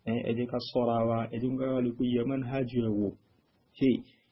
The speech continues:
Ẹ jẹ́ kí kálukú yẹ manhaj wò, ẹ jẹ́ á ṣọ́ra wa o. Ẹ jẹ́ á ṣọ́ra wa o. Ẹ má jẹ́ ká dààmú àlùmọ̀ yìí o. Wàláhì, wàláhì, ẹ má jẹ́ ká dààmú àlùmọ̀ yìí o. Hmm?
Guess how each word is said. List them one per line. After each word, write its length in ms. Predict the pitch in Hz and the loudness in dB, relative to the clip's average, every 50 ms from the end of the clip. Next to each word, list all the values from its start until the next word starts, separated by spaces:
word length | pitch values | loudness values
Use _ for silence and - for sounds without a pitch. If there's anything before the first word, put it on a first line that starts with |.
| _ - | _ -2
Ẹ 60 | 117 | -2
jẹ́ 100 | 120 131 143 | -2 0 -2
kí 80 | 156 147 | -4 -6
kálukú 380 | 147 - 139 135 131 131 - 143 | -4 -4 -4 -4 -4 -4 -4 -2
yẹ 180 | 135 127 127 127 | -2 0 0 -2
manhaj 380 | 135 139 139 143 147 143 135 | -2 -2 -4 -2 -2 -2 -2
wò, 160 | 131 120 117 117 | -2 -2 -2 -2
ẹ 60 | 117 | -2
jẹ́ 120 | 120 123 127 | -2 -2 -4
á 60 | 127 | -4
ṣọ́ra 400 | 123 - - 127 123 117 117 113 113 113 | -6 -4 -2 0 0 2 2 2 2 2
wa 120 | 113 113 113 | 2 2 2
o. 140 | 110 110 107 110 - _ _ _ _ _ _ _ _ - | 2 0 -2 -6 -12 _ _ _ _ _ _ _ _ -4
Ẹ 40 | 113 | -2
jẹ́ 140 | 113 131 127 | 0 0 -2
á 40 | 127 | -2
ṣọ́ra 340 | 123 - - 123 113 113 113 113 | -4 -4 -4 -4 -2 0 0 0
wa 120 | 113 117 117 | 2 2 2
o. 120 | 110 101 104 - - | 2 0 0 -4 -6
Ẹ 100 | - 123 | -6 -4
má 120 | 147 151 156 | -4 -2 -4
jẹ́ 200 | 143 135 127 123 | 0 0 0 0
ká 100 | 131 135 135 | 0 -2 -2
dààmú 260 | 131 131 123 117 127 | 0 0 0 0 0
àlùmọ̀ 440 | 131 120 117 113 120 123 127 123 117 | 0 0 0 0 0 0 2 0 0
yìí 220 | 113 117 117 120 | 0 0 4 4
o. 140 | 120 113 113 107 - - - _ _ _ | 6 6 4 2 0 -8 -16 _ _ _
Wàláhì, 400 | _ - 120 120 120 117 123 123 123 | _ -14 -8 -6 -4 -2 -2 -2 0
wàláhì, 340 | 113 104 101 104 113 110 107 | -2 -2 -2 -2 -2 -2 -2
ẹ 40 | 107 | -2
má 80 | 113 120 | -2 -2
jẹ́ 140 | 117 117 104 | -2 -4 -6
ká 80 | - 107 107 | -6 -6 -6
dààmú 280 | 110 113 101 95 107 110 | -4 -4 -4 -4 -2 -4
àlùmọ̀ 460 | 110 98 98 101 107 110 110 110 101 | -4 -4 -6 -4 -2 0 0 0 0
yìí 220 | 95 95 101 104 | -2 -2 -2 0
o. 140 | 101 95 92 92 - _ _ _ _ _ _ _ _ _ _ _ _ - | 0 0 0 -2 -6 _ _ _ _ _ _ _ _ _ _ _ _ 2
Hmm? 220 | 107 113 135 165 | 4 4 4 4